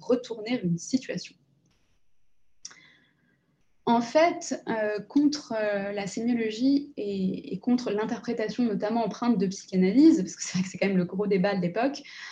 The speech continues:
Deleuze va défendre sa sémiotique, car ce que la littérature montre, ce sont des signes, mais, euh, ces signes ne, ne se rapportent pas à des signifiants qui feraient signe vers des signifiés. Et, euh, l'ouvrage, notamment Proust et les signes, euh,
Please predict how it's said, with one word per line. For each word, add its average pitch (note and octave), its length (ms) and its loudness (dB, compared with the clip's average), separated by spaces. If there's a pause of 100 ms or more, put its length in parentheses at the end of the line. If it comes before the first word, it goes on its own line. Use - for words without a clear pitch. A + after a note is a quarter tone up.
(240)
Deleuze A3 500 6
va G3+ 300 0
défendre B3+ 500 4
sa - 180 -8
sémiotique, A3 840 -4 (1080)
car C4+ 480 4
ce - 160 -6
que - 100 -4
la A3 140 2
littérature A3+ 680 -4
montre, B3+ 460 -2
ce - 180 -8
sont G3 180 -4
des F3 140 -2
signes, C4 680 6 (400)
mais, C4 440 2
euh, F#3+ 680 -4 (100)
ces G#3+ 140 0
signes C#4 500 8
ne, G3+ 200 0
ne G3+ 120 0
se F#3+ 120 -4
rapportent F#3+ 320 -2
pas C#4+ 160 6
à C4 40 4
des G#3+ 100 2
signifiants B3 440 2
qui C4+ 140 2
feraient - 180 -8
signe B3+ 240 6
vers G3+ 140 0
des F#3 80 0
signifiés. F#3 520 -8 (680)
Et, G3+ 320 -2
euh, F#3 760 0
l'ouvrage, A#3+ 680 4
notamment G#3 340 0
Proust - 300 -8
et G#3 40 0
les G3 120 2
signes, A#3 460 4
euh, F3+ 320 2